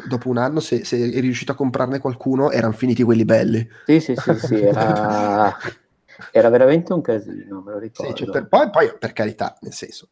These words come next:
Speaker 1: sessantaquattro,
Speaker 2: A parte che Mario
Speaker 1: che
Speaker 2: è
Speaker 1: se ne
Speaker 2: il primo
Speaker 1: dica, ha
Speaker 2: arrivato,
Speaker 1: avuto
Speaker 2: eh.
Speaker 1: No, certo, ma, ma sessantaquattro ha avuto un sacco di bei giochi, però come quantità di uscite non era obiettivamente paragonabile. E,
Speaker 2: E poi su
Speaker 1: e
Speaker 2: PlayStation c'è la pirateria.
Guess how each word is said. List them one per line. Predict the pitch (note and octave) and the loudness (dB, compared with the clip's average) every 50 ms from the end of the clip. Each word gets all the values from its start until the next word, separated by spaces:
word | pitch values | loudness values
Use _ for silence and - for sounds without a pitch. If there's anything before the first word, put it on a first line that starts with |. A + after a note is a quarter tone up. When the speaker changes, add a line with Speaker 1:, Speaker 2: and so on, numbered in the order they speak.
| _ _ _ | _ _ _
Speaker 1:
sessantaquattro, | - - - - A2 - G#2+ - - A2+ G#2 - | -18 -16 -14 -14 -12 -14 -10 -4 -2 -2 -2 0
Speaker 2:
A | - | 0
parte | - E3+ - F#3+ | 2 4 4 4
che | D#3+ B2+ | 4 4
Mario | B2 B2 C3+ C#3 C#3 C#3+ | 4 4 4 4 6 4
Speaker 1:
che | C3 | 4
Speaker 2:
è | A#2 | 4
Speaker 1:
se | C3 | 4
ne | B2 | 2
Speaker 2:
il | A#2 | 2
primo | A2+ - A#2+ A2+ A2 | 2 0 0 2 2
Speaker 1:
dica, | |
ha | G#2+ | 2
Speaker 2:
arrivato, | G2+ G#2 A#2+ A2 G#2 | 2 2 0 0 0
Speaker 1:
avuto | C3 C#3 C3+ - C#3 A#2+ | 0 -2 -2 0 0 0
Speaker 2:
eh. | G#2+ A2 A2+ - - - _ _ | 0 -2 -6 -8 -14 -20 _ _
Speaker 1:
No, | - D3 D#3+ - | -4 -4 -4 -2
certo, | - - C#3 A2 G#2+ - - - | 0 0 0 0 0 -4 -8 -8
ma, | B2 B2 A2+ - - - - A#2 - | -6 -6 -8 -8 -10 -14 -12 -10 -10
ma | A2 | -8
sessantaquattro | G#2 F#2+ F#2+ G#2+ G#2 - A2 G#2 G#2+ A2 A2 A#2 | -10 -8 -8 -8 -8 -8 -8 -8 -6 -4 -2 -2
ha | A2+ | -2
avuto | A2 A2 - A2+ - | -2 -2 -8 -10 -10
un | - A#2 G2+ G2+ | -8 -8 -8 -4
sacco | - B2 A2+ - - B2 | -2 -2 -2 0 0 -2
di | A#2 A#2 A2 | -2 0 0
bei | G2+ A2 G#2+ | -2 -2 -2
giochi, | G2 A2+ A2 A2 - - - - | -2 -2 -2 -2 -6 -10 -6 -2
però | - A#2 A2+ - | 0 0 0 0
come | - A2 A2 A#2 | -2 -6 -6 -6
quantità | - A2+ A2 G#2+ A#2 G#2+ | -4 -6 -6 -6 -6 -6
di | A2+ | -6
uscite | A2 - - A2 - A2+ | -6 -6 -6 -4 -4 -4
non | A2+ A2 | -4 -2
era | G2+ - - - | -4 -6 -8 -8
obiettivamente | - A2 G#2+ A2 G#2 - G#2 G2+ - - - - - | -10 -10 -10 -10 -10 -8 -8 -8 -6 -8 -8 -8 -8
paragonabile. | - - - G#2+ - - G2+ - - - F2 E2+ D#2 D#2 | -8 -6 -6 -4 -4 -4 -4 -4 -6 -8 -10 -10 -12 -12
E, | F2+ F2+ G2+ G#2+ G#2+ | -14 -10 -8 -8 -8
Speaker 2:
E | G#2+ | -8
poi | - A2 A2+ A2+ G#2+ | -6 -4 -4 -4 -4
su | - A#2 | -6 -8
Speaker 1:
e | A2 | -6
Speaker 2:
PlayStation | G#2+ G#2+ G2+ - G#2 G2 - A2+ G#2+ | -6 -6 -6 -6 -6 -6 -6 -8 -10
c'è | - - G2 | -10 -10 -10
la | G2+ F#2+ | -10 -10
pirateria. | - G2+ F#2 F2+ F2+ - - E2+ E2 D#2 D2 - - | -10 -10 -8 -4 -2 -2 -2 -2 -6 -10 -12 -14 -18